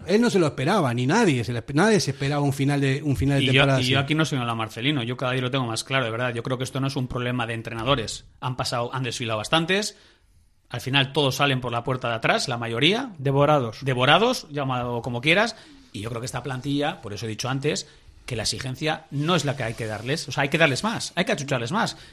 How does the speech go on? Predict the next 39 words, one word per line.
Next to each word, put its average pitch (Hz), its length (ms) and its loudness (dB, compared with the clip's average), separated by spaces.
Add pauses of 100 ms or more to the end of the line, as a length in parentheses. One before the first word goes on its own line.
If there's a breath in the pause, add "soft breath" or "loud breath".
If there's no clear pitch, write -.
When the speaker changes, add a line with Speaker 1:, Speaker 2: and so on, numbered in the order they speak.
(160 soft breath)
Speaker 2:
Y 131 160 -4
claro, 190 260 0
ellos 190 300 2
viven 220 260 0
tranquilos, 214 640 0
ellos, 185 340 -2
eh, 180 540 2
pues 175 140 -2
eso, 208 280 -2
eh, 151 140 0
Real 143 260 2
Madrid, 180 360 0
Barça, 185 580 0
eh, 143 180 -2
las 135 160 -2
bufandas, 180 640 0
Aupa 156 200 0
Atleti, 175 360 -2
Betis 160 260 -4
Urekin, 147 320 0
tal. 175 200 2 (380 loud breath)
Pero 135 220 2
que 160 100 4
hay 214 80 4
que 262 120 0
ser 190 140 0
mucho 139 240 0
más 127 120 -2
regular. 117 680 -2 (260)
Que 139 100 -2
el 120 80 2
Athletic 196 300 2
tiene 269 160 0
que 202 80 2
ser 156 80 2
un 147 80 4
equipo 135 220 2
más 135 160 2
regular, 131 520 0